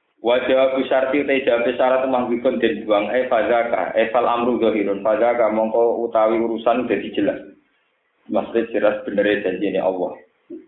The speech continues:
Aw natawaffayannaka, utawa maringi kabudut ingsun ka ing sira Muhammad.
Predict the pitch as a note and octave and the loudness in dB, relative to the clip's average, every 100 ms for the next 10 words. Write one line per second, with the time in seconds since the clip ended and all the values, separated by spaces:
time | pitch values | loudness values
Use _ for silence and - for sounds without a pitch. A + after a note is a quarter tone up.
0 | _ _ _ _ _ C#3 E3+ F#3 F3 E3+ | _ _ _ _ _ 0 2 2 2 0
1 | E3 D#3 D#3 E3 E3 - C#3 C#3 C#3+ C#3 | 0 2 2 2 0 0 0 2 0 0
2 | A#2+ A#2 G2 F#2+ - C#3 D3+ D3 C#3+ D3+ | 0 0 2 2 2 -4 -2 0 2 2
3 | D3+ C3+ C3 C3 C3 B2 B2 B2+ A#2 A#2 | 2 2 0 0 -2 0 0 0 -2 -2
4 | A2 A2 G#2+ C3 B2+ A2 F2 A2+ A2 G#2+ | 0 -2 2 2 2 0 0 -2 -2 0
5 | G#2 G2+ - F#2+ G#2 A2 - | 2 0 -2 -4 0 -2 -2